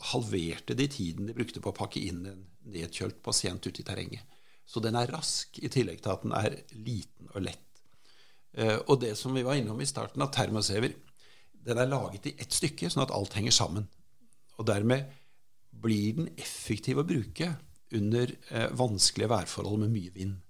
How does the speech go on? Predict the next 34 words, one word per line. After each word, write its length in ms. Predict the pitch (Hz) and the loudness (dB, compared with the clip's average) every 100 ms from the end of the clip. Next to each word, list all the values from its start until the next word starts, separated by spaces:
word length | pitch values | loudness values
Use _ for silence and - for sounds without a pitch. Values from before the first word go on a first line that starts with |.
| - - - - - - - - - | -20 -20 -20 -20 -20 -20 -20 -20 -10
Så 240 | - 123 117 117 113 | 0 4 6 6 2
med 240 | 110 120 | 2 4
ni 160 | 120 120 139 | 4 4 4
bærestropper 560 | 117 95 - 117 151 | 4 0 -4 -4 -2
da, 80 | 156 190 | -4 -4
så 160 | - 82 | -4 -4
er 160 | 90 101 | -6 -6
den 100 | 127 - - - - - | -8 -10 -20 -20 -10 -4
en 160 | 135 110 | 0 2
rask 320 | 123 - - | 4 4 4
måte 240 | 131 - 101 | 0 -4 -6
å 60 | |
få 160 | - 98 | -2 0
en 80 | - | 0
skadet 420 | - 117 - - | 2 0 -2 -6
person 320 | - - - - | -6 -4 -6 -10
ut 340 | 98 90 - | -14 -12 -4
av 80 | 104 | -4
et 100 | - | -4
kritisk 540 | - 87 80 - - | -6 -6 -8 -10 -4
område 400 | 95 85 87 - | -4 -4 -6 -8
på. 160 | - 190 - - - - - - - - - - - 117 | -8 -12 -14 -20 -20 -20 -20 -20 -20 -20 -20 -20 -2 4
Ehm, 400 | 113 107 95 82 - - - - - | 6 6 2 -2 -12 -20 -20 -20 -10
isolasjonsevnen 880 | - 117 123 139 110 98 - 135 285 | 4 6 8 8 8 6 6 6 6
er 140 | 131 113 | 4 4
dokumentert 720 | - 113 117 - 202 139 - | -4 -8 -8 -4 -2 -2 -2
da, 140 | 110 - - - - | -4 -6 -18 -16 2
på, 120 | 110 107 107 - 131 | 6 6 6 2 -4
på 120 | - 101 101 98 104 - - 107 | -4 2 2 2 0 -4 -2 -2
laboratoriet 640 | 104 113 - 92 95 92 | 2 2 2 0 0 2
til 80 | 110 | 2
Sintef 400 | 98 - 98 107 | 2 -2 -4 -2
i 60 | 113 | 0
Trondheim. 400 | 110 101 233 | 2 2 2